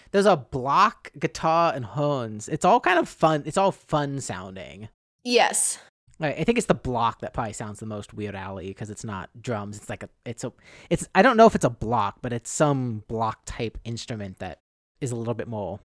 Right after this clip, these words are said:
Speaker 1: I'm not gonna say childish, but yeah, I, I don't know the ter-, weird. Let's go with weird. Weird block thing.
Speaker 2: We're gonna go with weird. Yeah. It's, it sounds like something could, he could use. So and even, I mean, the chorus sounds like something that could be out of his song. Not lyrically, but style-wise.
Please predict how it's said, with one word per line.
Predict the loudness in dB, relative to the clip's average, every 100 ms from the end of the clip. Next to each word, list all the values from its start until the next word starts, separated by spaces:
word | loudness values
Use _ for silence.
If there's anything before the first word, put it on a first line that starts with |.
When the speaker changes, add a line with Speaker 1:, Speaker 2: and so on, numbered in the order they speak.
| _ _ _ -2
Speaker 1:
I'm |
not | 2
gonna | 4
say | 2 0
childish, | -2 0 0 -4 -8 -12 -10
but | -12 -12 _ _ -14
yeah, | -12
I, | -10 -6
I | -2
don't | -2
know | -2
the | -4
ter-, | -6 -12 _
weird. | -8 -4 -2 -2 -4 -2
Let's | -4
go | 2 2
with | 2
weird. | 0 -2 -8
Weird | -4 0 0 -2
block | -6 -6 -10
thing. | -12 -12 -20 _ _ -2
Speaker 2:
We're | 2
gonna | 2 2
go | 4 4 4
with | 4
weird. | 4 6 4 -2 0
Yeah. | 4 4 2 -2 -14 _ -4
It's, | -2 2
it | 2 2
sounds | 2 2 2
like | 2
something | 2 0
could, | -2 -4 -12
he | -14 -10 -8
could | -8
use. | -8 -8 -8 -12 -12 _ _ _ _ _
So | -6 -4 -2 -4 -8 _ -2
and | 2
even, | 4 2 2
I | 0
mean, | 2 0
the | -2
chorus | 0 2 4 2
sounds | 0 -2 -2
like | -4
something | -4 -8 -6 -8
that | -8
could | -10 -14 -8
be | -6 -2
out | -2
of | -4
his | -8 -2
song. | -2 0
Not | -2 -2
lyrically, | 2 4 2 0 -8 -6
but | -4 -4 -6
style-wise. | -6 0 2 2 -2 -4 -4 -6 -10